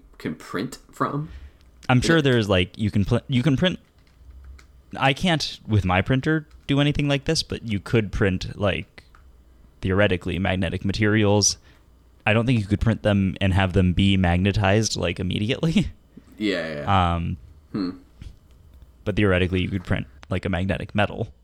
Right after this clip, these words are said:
Speaker 2: Yeah, I can't do that, though. Anything I'm doing with magnets would just be, like, leave a spot for the magnet, pause the print, put the, put the magnet in, and then, like, print over the magnet.
Speaker 1: Right,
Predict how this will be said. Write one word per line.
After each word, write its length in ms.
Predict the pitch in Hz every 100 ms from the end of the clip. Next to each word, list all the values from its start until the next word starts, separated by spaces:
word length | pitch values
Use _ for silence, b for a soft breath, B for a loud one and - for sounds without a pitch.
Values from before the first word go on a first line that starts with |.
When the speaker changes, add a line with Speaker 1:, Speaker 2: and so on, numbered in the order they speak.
| _ _
Speaker 2:
Yeah, 180 | 107 -
I 80 | 101
can't 240 | 110 113
do 100 | - -
that, 200 | - -
though. 240 | - - - _ -
Anything 300 | 120 117 95
I'm 140 | 90
doing 200 | 87 95
with 140 | 104
magnets 400 | 98 90 90 87
would 80 | -
just 160 | 95 92
be, 60 | 101
like, 220 | - 98
leave 200 | 98 92
a 60 |
spot 320 | 90 - 90 -
for 140 | 92
the 80 | 90
magnet, 420 | 85 85 87 - -
pause 320 | - 87 82
the 80 | 87
print, 320 | - 85 -
put 140 | - -
the, 80 |
put 260 | 92 - -
the 60 | 104
magnet 380 | 87 90 90 92
in, 180 | 95
and 360 | 90 92 95 87
then, 180 | 95 92
like, 220 | 90 -
print 200 | 85 -
over 260 | - 87 -
the 100 | 87
magnet. 420 | - 95 95 - - - -
Speaker 1:
Right, 240 | - -